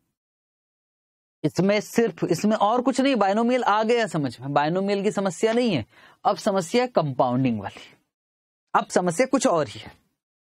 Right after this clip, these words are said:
ठीक है, देखते हैं। और प्लीज, जिन्होंने लेक्चर नहीं दिख-, ले-, देखा होगा ना concept of compounding का, तो भाई पहले जाकर वो देखो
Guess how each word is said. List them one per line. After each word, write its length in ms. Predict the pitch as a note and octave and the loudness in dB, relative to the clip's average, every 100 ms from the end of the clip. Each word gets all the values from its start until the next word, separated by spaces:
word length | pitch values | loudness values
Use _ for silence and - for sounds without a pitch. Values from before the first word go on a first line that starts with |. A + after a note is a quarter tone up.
| _ - | _ -6
ठीक 160 | B2 | -4
है, 60 | G#2+ | 0
देखते 300 | A#2 - - | -2 -4 -20
हैं। 80 | - _ _ - - - _ - | -20 _ _ -20 -20 -20 _ 0
और 180 | G#3 | 0
प्लीज, 400 | G#3 - A#3 A#3 D#3+ D#3 | 0 0 2 2 0 0
जिन्होंने 360 | G3 G#3+ A3+ | 0 2 2
लेक्चर 400 | A3+ G#3 G3 A#3+ | 2 0 0 0
नहीं 240 | G#3+ G#3 A3+ | 2 2 2
दिख-, 280 | G#3 G#3 - | 0 0 0
ले-, 340 | F#3+ F#3 F#3 | 2 2 2
देखा 300 | E3 F3 G3+ | 2 2 2
होगा 140 | G3+ A3 | 2 0
ना 120 | A3 | -2
concept 540 | - F3 E3 G#3 - | 0 -2 0 -2 0
of 80 | G3+ - | -2 0
compounding 640 | E3+ D3 D3+ C#3+ D#3+ E3+ E3 | -2 0 0 0 0 -2 0
का, 160 | A#3 A#3+ - - | -2 -2 -18 -4
तो 60 | D#3+ | 0
भाई 200 | D3+ G3+ | 0 2
पहले 280 | F3 D#3+ E3 | 0 2 2
जाकर 280 | D#3 - D#3+ | 0 0 0
वो 180 | D3 D3 | 0 0
देखो 420 | C#3+ D3 - | 0 0 0